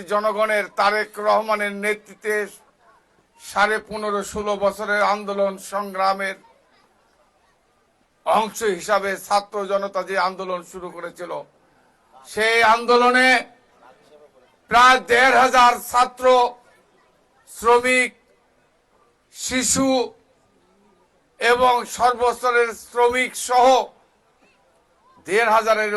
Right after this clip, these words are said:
অধিক মানুষকে নৃশংসভাবে হত্যা করেছিল। এটা আপনারা বাংলাদেশের মানুষ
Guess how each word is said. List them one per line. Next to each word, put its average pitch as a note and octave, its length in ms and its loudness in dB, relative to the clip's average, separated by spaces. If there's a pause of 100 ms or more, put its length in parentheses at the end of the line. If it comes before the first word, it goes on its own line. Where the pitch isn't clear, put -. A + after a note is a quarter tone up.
অধিক G#3 220 -10 (180)
মানুষকে G3 480 -6 (140)
নৃশংসভাবে F#3+ 960 -4 (100)
হত্যা E3+ 280 -6 (100)
করেছিল। D3+ 400 -10 (1700)
এটা C4 140 2 (100)
আপনারা C#4+ 300 4 (220)
বাংলাদেশের C#4 600 2
মানুষ C4 200 0